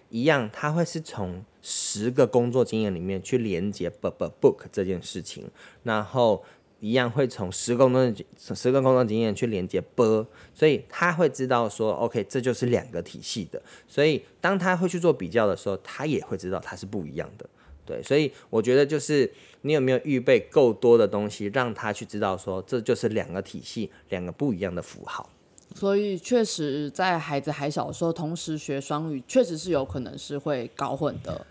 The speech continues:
Speaker 2: 但是一样回到麦克之前很常跟我们提的，
Speaker 1: <clears throat>
Speaker 2: 就是恒均预备，你要给他足够的资源，让他可以去学习跟分辨这两个的差异。
Speaker 1: 对，对，对，对，对，嗯。
Speaker 2: 而且这是不是也跟年纪还是有一点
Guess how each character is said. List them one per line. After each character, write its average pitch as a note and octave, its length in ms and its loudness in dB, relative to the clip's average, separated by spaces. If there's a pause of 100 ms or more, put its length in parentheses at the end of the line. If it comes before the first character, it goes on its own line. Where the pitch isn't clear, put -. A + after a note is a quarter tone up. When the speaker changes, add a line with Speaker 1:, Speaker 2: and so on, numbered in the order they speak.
(200)
Speaker 2:
但 E3 200 -4
是 D3+ 460 -6 (200)
一 E3+ 100 -10
样 A3 140 2
回 F3+ 140 -2
到 E3 380 2 (280)
麦 F#3 80 -8
克 F3 80 0
之 - 60 -4
前 F3+ 160 0
很 E3 100 -2
常 B2+ 140 -6
跟 C#3+ 100 -2
我 D#3 60 0
们 B2 100 -4
提 - 120 -12
的， A2+ 100 -8
Speaker 1:
<clears throat> G2 40 -12
Speaker 2:
就 C#3+ 60 -8
是 D#3+ 80 -2
恒 D3 220 -6
均 D3 180 -6
预 D3 80 -6
备， C3 220 -4
你 A2+ 100 -8
要 C#3+ 140 -4
给 C3 160 -10
他 C3+ 160 -6
足 C#3 200 -14
够 D3+ 180 -4
的 A#2 140 -8
资 D3+ 200 -6
源， B2+ 180 0
让 C#3+ 200 -6
他 D3+ 180 -6
可 C3+ 120 -8
以 B2+ 140 -6
去 C3 340 -8 (340)
学 - 240 2
习 D#3 220 -2
跟 D#3+ 200 0
分 D3 260 0
辨 C#3+ 200 2
这 D#3+ 120 0
两 C3 180 -2
个 - 80 -12
的 - 120 -12
差 - 300 -10
异。 B2+ 220 -6
Speaker 1:
对， F#2+ 180 -2
对， F2+ 140 -4
对， E2 200 -8
对， D2 220 -6
对， C2 120 -12 (260)
嗯。 F2+ 240 -8
Speaker 2:
而 A3 80 -4
且 B3+ 80 -2
这 D#4+ 140 0
是 C#4 140 -4
不 B3 60 -6
是 A#3+ 60 2
也 D#3 80 4
跟 E3 160 -4
年 D3+ 180 -4
纪 F#3 140 -2
还 D3 140 -2
是 E3 160 -4
有 C#3+ 160 -2
一 B2 40 -8
点 B2+ 220 -6